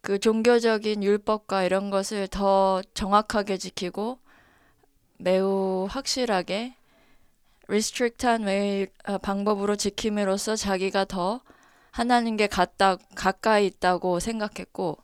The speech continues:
그렇게 자신들이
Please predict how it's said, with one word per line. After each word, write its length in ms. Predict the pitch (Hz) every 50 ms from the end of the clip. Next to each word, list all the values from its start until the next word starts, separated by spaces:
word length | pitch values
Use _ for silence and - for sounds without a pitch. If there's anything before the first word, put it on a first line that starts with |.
| _ _ _ _ _ _ _ _ _ _ _ _ _ _ _ _ _ _ _ _ _ _ _ _ _ _ _ _ _ _ _ _ _ _ _ _ _ _ _ _ _ _ _ _ _ _ -
그렇게 400 | - 226 233 233 - - 233 214
자신들이 800 | - 208 180 196 220 214 214 208 196 190 185 202 214 247 -